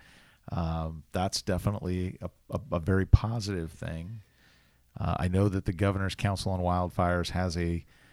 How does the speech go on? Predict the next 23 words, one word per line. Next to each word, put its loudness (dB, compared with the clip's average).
plan 4
that's -6
about 0
four 0
billion 2
dollars, -2
uh, -2
to -6
try 0
to -2
mitigate -2
some -4
of 0
the 0
wildfire 0
issues -2
over -4
the -6
next -10
decade 0
or -4
so. -4
Um, -6